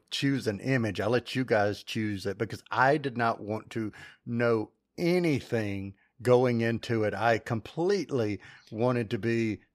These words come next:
totally a fan listening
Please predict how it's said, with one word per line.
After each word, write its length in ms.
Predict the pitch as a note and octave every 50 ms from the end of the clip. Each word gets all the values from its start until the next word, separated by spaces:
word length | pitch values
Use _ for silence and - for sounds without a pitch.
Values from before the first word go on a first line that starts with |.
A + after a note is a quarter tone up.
| _ _ _
totally 800 | - - D#3 D#3 D#3+ D#3+ C#3+ D3 C#3 B2 B2 A#2 A#2 A2 G#2+ F#2+ - _ _ _ _ _ _ _ _ _ _ _ _ _ _ _ - _ -
a 60 | C#3+
fan 580 | - - - D3 D#3 D#3 A#2+ G2 F2+ F2 E2 -
listening 640 | - D3 B2 C#3+ C#3 - - B2+ A#2+ A2+ G#2+ G#2 G2